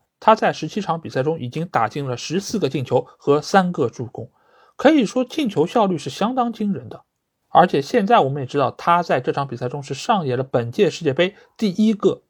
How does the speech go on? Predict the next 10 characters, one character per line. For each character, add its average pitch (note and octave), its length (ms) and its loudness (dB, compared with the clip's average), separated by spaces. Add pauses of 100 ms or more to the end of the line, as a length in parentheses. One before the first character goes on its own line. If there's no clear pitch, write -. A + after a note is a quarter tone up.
帽 F3 200 4
子 A#2+ 120 -10
戏 - 160 -12
法。 - 220 -20 (600)
更 A#3 300 2
为 A#2+ 180 2
重 C#3 260 -4
要 B2 120 -4
的 A#2+ 100 -10
是， - 260 -16